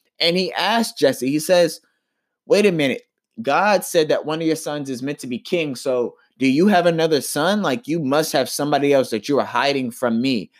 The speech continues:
hiding from God." And so when none of them were selected, then Jesse decided to bring out David. And so picture this. David had to arrive to a scene where his father and brothers willingly left him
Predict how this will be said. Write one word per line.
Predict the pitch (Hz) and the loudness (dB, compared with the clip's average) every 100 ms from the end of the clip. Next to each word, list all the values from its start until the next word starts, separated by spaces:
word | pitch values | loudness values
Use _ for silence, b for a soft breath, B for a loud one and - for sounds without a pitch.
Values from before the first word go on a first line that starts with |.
| _ | _
hiding | - 147 165 156 131 | -6 -2 0 -2 -4
from | 139 127 107 | -4 -4 0
God." | 131 170 104 73 _ _ _ _ _ _ _ _ _ _ _ _ _ - | 0 0 -2 -6 _ _ _ _ _ _ _ _ _ _ _ _ _ -6
And | 151 | 0
so | 180 | 2
when | 160 156 | 2 2
none | 170 | 2
of | 196 | 2
them | 185 175 | 2 0
were | |
selected, | 165 147 156 185 151 113 95 | -2 0 0 0 0 -4 0
then | 147 180 | 2 2
Jesse | 143 143 139 131 | 2 0 0 -4
decided | 117 - 127 127 | -4 0 0 0
to | 110 | -2
bring | 120 123 | -2 -2
out | 113 98 | -4 -2
David. | 117 113 92 78 _ _ _ _ _ _ _ | -2 -2 -4 -14 _ _ _ _ _ _ _
And | 160 165 | -4 0
so | 185 | 0
picture | 175 233 226 | 2 2 2
this. | 180 156 95 - - _ _ _ _ - | 4 2 0 -8 -18 _ _ _ _ -12
David | 120 151 214 226 233 | -2 2 4 4 2
had | 190 160 | 2 -2
to | 175 143 | 0 -2
arrive | 117 120 135 147 | 0 0 0 -2
to | 156 | -6
a | 139 | -6
scene | 135 139 143 120 101 90 _ _ _ | -8 -8 -6 -4 -6 -12 _ _ _
where | - 120 | -4 -2
his | 139 - | -2 -4
father | - 139 151 170 180 | -2 2 2 2 2
and | 180 139 120 | 2 0 0
brothers | 127 139 117 101 | 2 2 2 -2
willingly | 110 160 180 165 151 | 0 2 2 -2 -4
left | 113 113 139 - | -2 -2 -2 -4
him | 143 | -8